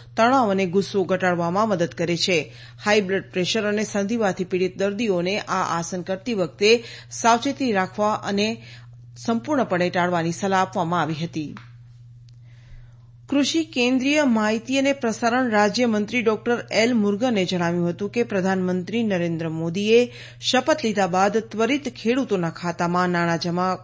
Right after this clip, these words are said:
કરાવી સાબિત કરી દીધું છે કે સરકાર ખેડૂતો,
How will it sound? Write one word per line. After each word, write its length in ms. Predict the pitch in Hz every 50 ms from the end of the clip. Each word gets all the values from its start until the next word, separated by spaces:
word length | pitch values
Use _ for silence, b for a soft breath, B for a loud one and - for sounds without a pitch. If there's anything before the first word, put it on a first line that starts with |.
| - -
કરાવી 440 | 190 202 220 190 151 165 190 220 214 B B B B B
સાબિત 420 | - - 233 214 233 285 285 - -
કરી 200 | 202 180 180 165
દીધું 240 | 165 175 165 185
છે 140 | 170 - 196
કે 120 | - - 185
સરકાર 540 | - - 196 180 175 - 190 190 190 190
ખેડૂતો, 720 | 185 190 - - 185 180 196 196 - 226 226 240 247 240